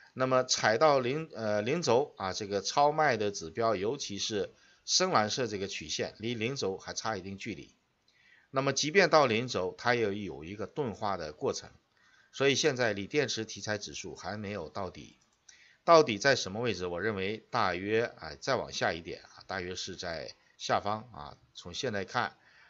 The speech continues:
两千五百五十点左右，再往下啊，大约是两千三啊，两千三左右，踩到这个位置啊，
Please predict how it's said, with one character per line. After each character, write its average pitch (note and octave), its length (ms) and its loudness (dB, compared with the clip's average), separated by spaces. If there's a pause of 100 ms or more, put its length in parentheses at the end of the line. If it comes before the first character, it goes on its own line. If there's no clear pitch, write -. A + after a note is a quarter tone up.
两 G2+ 200 -2
千 B2+ 260 0
五 A#2+ 80 -6
百 A2+ 240 4
五 F#2+ 100 -6
十 - 120 -8
点 G2+ 180 0
左 F#2 180 -4
右， A2+ 300 -2
再 C3 220 0
往 E2+ 180 -2
下 A2+ 320 -2
啊， D2 220 -10 (420)
大 A#2 160 2
约 G#2 140 4
是 G2+ 100 -6
两 F2+ 160 -4
千 A#2 240 -2
三 C#3 300 2 (240)
啊， D2 180 -16
两 D#2+ 160 -12
千 F#2+ 160 -6
三 G#2+ 240 -4
左 F2+ 160 -6
右， G#2 240 -6 (500)
踩 - 200 -8
到 G2+ 160 -4
这 G#2 140 -8
个 G2 120 -4
位 G#2 160 -4
置 - 180 -14 (200)
啊， - 140 -20